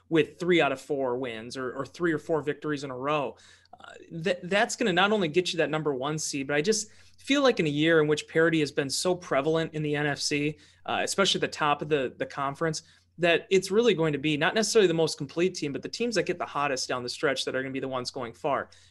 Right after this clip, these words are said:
For Green Bay's standpoint, we will talk about this very shortly, um, later this week about the Philadelphia Eagles and the challenges that they present. I know some people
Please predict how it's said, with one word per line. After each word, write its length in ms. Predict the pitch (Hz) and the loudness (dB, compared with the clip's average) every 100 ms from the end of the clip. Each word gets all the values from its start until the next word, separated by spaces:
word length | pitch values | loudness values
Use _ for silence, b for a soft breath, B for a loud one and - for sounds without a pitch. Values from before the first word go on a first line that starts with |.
| _ | _
For 100 | 180 | -2
Green 220 | 202 240 | 2 4
Bay's 200 | 196 196 | 6 4
standpoint, 500 | - 185 175 180 139 | 2 0 0 -2 0
we 100 | 170 | 0
will 140 | 214 196 | 0 0
talk 280 | 160 147 | 2 0
about 240 | 170 170 165 | 2 0 0
this 160 | 147 | -4
very 220 | - 151 147 | 2 2 2
shortly, 560 | - 147 131 156 156 b b b | -2 -2 0 0 0 b b b
um, 340 | - 120 113 - 139 | -4 -2 -4 -10 0
later 240 | 156 156 | 2 2
this 220 | 147 - | 0 -2
week 160 | 160 156 | -2 -2
about 200 | 151 151 | -2 -2
the 80 | 143 | -2
Philadelphia 480 | 165 147 147 143 | 0 2 0 -4
Eagles 280 | 120 143 147 | -4 -2 -2
and 100 | 139 | -4
the 40 | 127 | -6
challenges 440 | 156 143 143 139 | -4 -4 -4 -4
that 180 | 135 131 | -4 -2
they 120 | 135 | -4
present. 440 | 135 139 143 147 - b b b _ _ - | -4 -4 -2 -2 -6 b b b _ _ 0
I 60 | |
know 120 | 185 220 | 2 4
some 200 | 240 220 | 4 2
people 580 | 233 226 202 170 - | 4 6 6 6 2